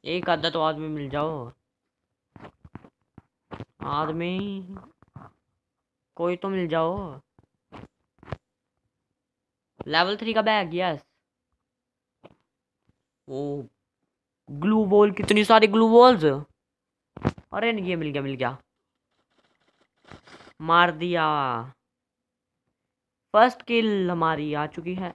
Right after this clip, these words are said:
अबे कहाँ गया? फर्स्ट किल आ चुकी है गाइस हमारी। लाइक ठोको इसी बात पे, जल्दी जल्दी ठोको जल्दी, मेरे को वेट नहीं होता।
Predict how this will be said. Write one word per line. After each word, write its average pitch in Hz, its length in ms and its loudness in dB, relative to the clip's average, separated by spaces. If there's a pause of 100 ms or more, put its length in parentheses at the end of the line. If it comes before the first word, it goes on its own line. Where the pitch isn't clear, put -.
अबे 147 280 -10
कहाँ 139 300 -12
गया? 127 200 -14 (2250)
फर्स्ट 170 200 -8
किल 185 160 -4
आ 180 80 2
चुकी 180 220 -6
है 170 220 -6
गाइस 180 260 0
हमारी। 196 380 -2 (1400)
लाइक 170 280 0
ठोको 190 260 -4
इसी 208 180 -6
बात 190 240 -2
पे, 190 160 -4 (2000)
जल्दी 160 340 -6
जल्दी 165 240 -6
ठोको 156 340 -6
जल्दी, 151 320 -6 (600)
मेरे - 1300 -12
को 156 80 -6
वेट 170 380 -2
नहीं 175 160 -4
होता। 120 320 -10